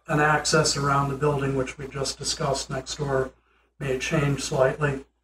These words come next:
In the rear of the property, we're proposing a detention basin for our stormwater. And the way we're proposing to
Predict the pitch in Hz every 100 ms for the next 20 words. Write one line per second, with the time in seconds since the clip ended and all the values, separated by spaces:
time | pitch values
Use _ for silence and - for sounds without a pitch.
0 | _ _ _ _ _ _ - 165 139 135
1 | 139 190 240 233 196 190 190 185 185 190
2 | 185 139 - - - 156 147 147 131 -
3 | - 165 160 - 165 160 151 151 156 147
4 | - 139 135 - 156 156 156 165 165 165
5 | 165 - _ _ _ _ _ - 160 139
6 | 151 202 214 202 - 170 175 165 156 147
7 | 135 147